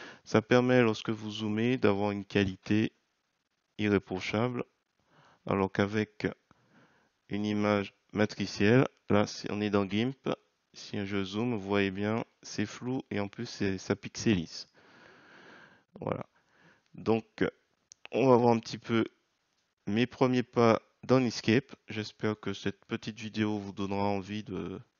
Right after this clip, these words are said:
de tester. Et sur ce, je vous souhaite un bon visionnage de ce presque tuto. Alors, avant de commencer, juste un rappel, il faudra télécharger et installer le logiciel Inkscape.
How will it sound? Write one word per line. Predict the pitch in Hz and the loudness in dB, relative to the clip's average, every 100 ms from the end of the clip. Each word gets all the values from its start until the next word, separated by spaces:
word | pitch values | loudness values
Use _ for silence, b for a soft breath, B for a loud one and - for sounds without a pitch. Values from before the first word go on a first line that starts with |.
| _ | _
de | 98 | -10
tester. | - 92 - 139 - _ _ b b b b b b - | -6 -8 0 0 -2 _ _ b b b b b b 0
Et | 95 98 98 95 95 95 | 4 6 4 2 0 -4
sur | - - - 101 | -12 -12 -10 -10
ce, | - 107 110 | -6 -2 -2
je | 113 | -4
vous | 101 | -10
souhaite | - - 107 - | -8 -2 -2 -2
un | 95 90 90 | -4 -2 -6
bon | 87 110 | -4 -4
visionnage | 110 110 104 98 104 110 | -4 -4 0 0 0 -4
de | 101 | -12
ce | - 95 92 90 90 _ _ _ _ _ _ - | -8 -6 -6 -6 -8 _ _ _ _ _ _ -2
presque | 113 - 113 | 0 0 -6
tuto. | - 104 85 - _ _ _ _ _ _ _ _ _ _ _ _ _ _ _ | -10 -12 -12 -12 _ _ _ _ _ _ _ _ _ _ _ _ _ _ _
Alors, | 113 104 - _ - | 4 4 4 _ 6
avant | 117 117 135 | 8 8 2
de | - | 4
commencer, | 135 131 120 - 143 156 - - | 4 4 2 6 8 8 6 0
juste | 127 - | -6 2
un | 123 | 6
rappel, | 117 - 123 139 165 | 6 8 10 10 8
il | 117 | 2
faudra | - 117 117 113 120 117 - _ _ _ _ _ _ - | -8 -2 2 8 10 10 8 _ _ _ _ _ _ 6
télécharger | 139 135 139 123 123 131 131 - | 8 8 8 8 6 4 2 2
et | |
installer | 110 110 - 113 117 110 | 0 2 8 10 10 8
le | 101 | 2
logiciel | 101 104 - 110 101 | -4 -8 4 6 6
Inkscape. | 98 - 113 | 2 0 0